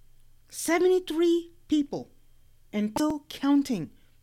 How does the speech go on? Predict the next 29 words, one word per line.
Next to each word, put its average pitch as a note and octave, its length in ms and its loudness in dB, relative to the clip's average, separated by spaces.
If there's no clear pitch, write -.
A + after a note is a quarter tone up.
that G#3+ 100 -2
have G3+ 220 -4
lost A#3+ 680 0
their F#3+ 220 0
lives. G#3 840 -4
And A#3+ 160 2
these D4 160 2
are C#4 80 -4
people D4 260 -2
that B3 160 0
truly D4+ 560 -4
love A#3 480 0
the C4+ 100 2
Lord. G4+ 420 2
At G#3 160 -6
least C4 260 0
I A#3+ 80 -4
can G#3 180 -4
say G#3+ 200 -2
this G#3 240 -4
much. G3+ 360 -6
At E3 160 -10
least A3+ 220 -6
they G3 120 -2
wanted F3+ 380 -6
to G3+ 80 -8
see F#3 200 -12
their F#3+ 180 -6
God. D3+ 320 -6